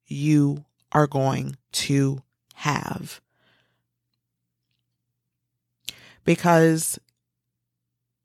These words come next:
you know, if you're going to be the one who is the chooser, which means that you are going to that higher level of being the one who is the director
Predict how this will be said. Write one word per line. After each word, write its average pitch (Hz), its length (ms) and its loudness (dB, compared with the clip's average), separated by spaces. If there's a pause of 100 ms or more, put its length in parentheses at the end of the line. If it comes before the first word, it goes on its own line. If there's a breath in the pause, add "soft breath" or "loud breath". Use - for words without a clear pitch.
(400)
you 180 100 2
know, 165 240 6
if 165 160 4
you're 233 500 6
going 175 420 4
to 170 100 -2
be 151 240 0
the 147 120 4
one 147 520 2
who 151 420 0
is 139 540 0 (1080)
the 156 160 4
chooser, - 840 2 (1000)
which 170 220 2
means 165 220 2
that 147 180 6
you 170 260 6
are 208 120 4
going 165 360 2
to 156 100 -6
that 135 160 0
higher 151 440 2
level 143 400 4
of 135 200 0
being 151 280 2
the 147 100 0
one 135 240 -2
who 143 320 0
is 151 520 4 (360)
the 147 240 4
director 139 840 0